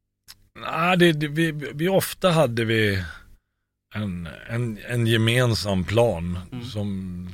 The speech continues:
Speaker 1: som är, var väl hans, en av hans styrkor och storheter, att han engagerar hela laget i, i det här. Och så att, eh, som matchcoach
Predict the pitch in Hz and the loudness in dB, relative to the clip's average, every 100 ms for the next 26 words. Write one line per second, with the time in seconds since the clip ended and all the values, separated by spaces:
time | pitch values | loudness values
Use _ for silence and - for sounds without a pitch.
0 | 104 - 104 98 123 123 110 127 165 113 | -12 -6 -2 4 4 6 4 6 6 4
1 | 98 - - - _ _ _ _ - 131 | 2 -4 -10 -14 _ _ _ _ -2 4
2 | 165 135 113 - - - - 135 107 - | 6 6 4 0 -6 -10 -2 0 0 -2
3 | 107 98 101 101 110 131 104 92 90 95 | 0 0 0 -4 -6 -4 0 0 0 -2
4 | 98 110 98 101 95 90 113 135 95 92 | -4 -2 0 0 -2 -2 -2 0 0 0
5 | 95 104 120 104 87 - - - _ - | -2 0 0 -2 -8 -10 -20 -20 _ -20
6 | - - - 101 117 113 113 120 110 87 | -20 -20 -8 -4 -2 0 2 4 4 2
7 | 85 92 92 107 - 123 107 90 - - | -2 -4 -4 -6 -6 -6 -6 -8 -14 -20
8 | - - - - - 80 82 107 - - | -20 -20 -20 -18 -16 -14 -14 -12 -12 -8
9 | - - - 123 117 120 123 127 135 - | -8 -6 -2 0 0 -2 -2 0 0 0
10 | - - 135 170 - | -2 4 6 6 2